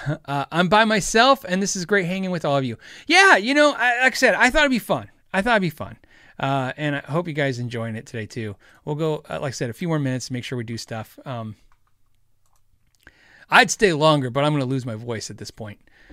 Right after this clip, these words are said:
Uh, Neil, and then I'll go back over. Please, no more super chats. Uh, as much as I appreciate them and stuff, I, I just, I'm not gonna answer anymore after this one, and then I'll, I'll stay in the main screen for the rest of the time. Uh, Neil B says, "Best way to donate a guitar to someone who needs one." Man,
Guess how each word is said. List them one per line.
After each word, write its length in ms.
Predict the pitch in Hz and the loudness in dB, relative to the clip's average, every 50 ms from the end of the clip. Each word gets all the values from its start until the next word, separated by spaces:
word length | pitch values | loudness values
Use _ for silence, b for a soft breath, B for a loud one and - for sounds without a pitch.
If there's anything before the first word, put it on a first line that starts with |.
| B B B B B B | B B B B B B
Uh, 300 | - 143 143 135 135 135 | -4 -2 -2 -2 -2 -2
Neil, 300 | 143 147 175 202 220 220 | -4 -2 0 0 0 2
and 160 | 214 175 185 | 2 2 2
then 80 | 190 202 | 4 4
I'll 100 | 196 185 | 4 4
go 160 | 156 156 185 | 4 2 0
back 280 | 165 160 165 156 - - | 0 0 0 0 0 0
over. 180 | 165 147 156 | 0 -2 -2
Please, 220 | 160 - 226 240 233 | -2 0 0 2 2
no 120 | 240 262 | 2 2
more 120 | 247 254 233 | 2 2 0
super 280 | - - 220 202 233 | 0 -2 -2 -4 -4
chats. 480 | - - 226 214 202 202 - - - - - | -2 0 0 0 0 -2 -6 -8 -10 -10 -8
Uh, 160 | - 180 180 151 | -8 -6 -6 -4
as 140 | 156 143 | -4 -2
much 180 | 165 208 190 - | -2 -2 -2 -2
as 80 | 185 185 | -2 -2
I 40 | |
appreciate 420 | 180 156 - 190 156 - 180 170 156 | -2 0 -2 -4 -4 -4 -4 -4 -4
them 140 | - 170 160 | -4 -4 -4
and 80 | 147 | -4
stuff, 260 | - - 156 143 - | -4 -4 -4 -4 -2
I, 160 | 160 147 143 - | -2 -4 -4 -4
I 100 | - 139 | -6 -8
just, 220 | 131 - - - - _ - | -8 -8 -10 -12 -14 _ -8
I'm 100 | 143 143 | -4 -4
not 140 | 147 139 135 | -2 -2 -2
gonna 100 | 147 143 | -2 -2
answer 240 | 139 135 131 - | -2 -4 -4 -4
anymore 240 | 139 131 135 131 127 | -4 -4 -4 -4 -4
after 240 | 127 123 117 - 139 | -6 -6 -8 -10 -12
this 100 | 127 - | -10 -8
one, 140 | - 135 123 | -6 -6 -6
and 80 | 120 | -6
then 80 | 123 117 | -6 -8
I'll, 120 | 110 117 - - - | -8 -10 -10 -12 -12
I'll 100 | - 120 | -12 -12
stay 200 | - - 147 131 | -8 -6 -6 -6
in 80 | 131 | -6
the 80 | 123 117 | -6 -6
main 180 | 117 117 117 110 | -8 -8 -8 -10
screen 340 | - - 113 110 107 107 - _ | -10 -12 -12 -12 -12 -12 -14 _
for 80 | - | -16
the 80 | 135 123 | -14 -12
rest 220 | 117 110 - - | -12 -14 -14 -18
of 80 | - - | -20 -20
the 100 | - _ b b b b b b b | -20 _ b b b b b b b
time. 180 | - - 127 110 - _ _ _ _ _ _ _ _ _ _ _ _ _ _ _ _ _ _ _ _ _ _ _ _ _ _ _ _ _ _ _ _ _ _ _ _ _ _ _ _ _ _ _ _ _ _ _ _ _ _ _ _ B B B B B B B B B B | -10 -10 -10 -10 -12 _ _ _ _ _ _ _ _ _ _ _ _ _ _ _ _ _ _ _ _ _ _ _ _ _ _ _ _ _ _ _ _ _ _ _ _ _ _ _ _ _ _ _ _ _ _ _ _ _ _ _ _ B B B B B B B B B B
Uh, 220 | - 160 170 165 160 | 4 6 6 6 4
Neil 400 | 165 165 180 202 247 294 311 320 | 2 -2 0 0 0 0 0 -2
B 260 | 220 160 233 233 233 196 | -2 -2 -2 -2 -2 -2
says, 400 | - - 170 147 143 143 135 - | -2 0 0 0 0 -2 -4 -4
"Best 320 | - 185 202 247 - - | -2 -2 -2 -2 -4 -4
way 180 | 247 240 233 226 | -2 -2 0 0
to 80 | 208 | -2
donate 380 | 180 147 180 165 175 165 165 156 | -2 -2 -2 -2 -2 -2 -4 -4
a 60 | 151 | -6
guitar 240 | 143 135 - 143 139 | -6 -6 -4 -4 -4
to 40 | 120 | -4
someone 260 | - - 139 135 127 | -6 -6 -4 -4 -4
who 40 | 127 | -4
needs 180 | 135 127 120 | -4 -4 -4
one." 140 | 123 120 127 | -6 -6 -4
Man, 260 | 143 156 160 160 156 | 0 0 0 0 -2